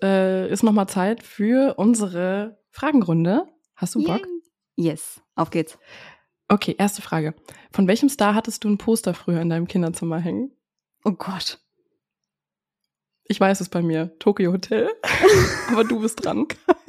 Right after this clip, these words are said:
Speaker 2: Oh Gott, ich war,
Speaker 1: Aber
Speaker 2: uh,
Speaker 1: du bist dran.
Speaker 2: ähm, Us five hatte ich. Diese komische
Speaker 1: <laughs> Nice.
Speaker 2: <laughs>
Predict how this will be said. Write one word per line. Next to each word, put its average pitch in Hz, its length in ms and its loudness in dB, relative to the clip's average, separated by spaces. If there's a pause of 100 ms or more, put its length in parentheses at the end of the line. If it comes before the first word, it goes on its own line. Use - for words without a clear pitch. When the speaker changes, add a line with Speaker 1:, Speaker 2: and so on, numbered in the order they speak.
(1120)
Speaker 2:
Oh 285 80 -2
Gott, 262 140 4
ich 202 120 -4
war, 262 80 -2 (340)
Speaker 1:
Aber 311 100 10
Speaker 2:
uh, 311 160 12
Speaker 1:
du 226 120 6
bist 220 220 -2
dran. 185 120 2
Speaker 2:
ähm, 262 260 8 (180)
Us - 220 0
five 170 560 -2 (220)
hatte 202 220 0
ich. 196 220 -6 (840)
Diese 233 160 4
komische 240 400 4
Speaker 1:
<laughs> 240 40 10
Nice. 240 760 6
Speaker 2:
<laughs> - 40 -4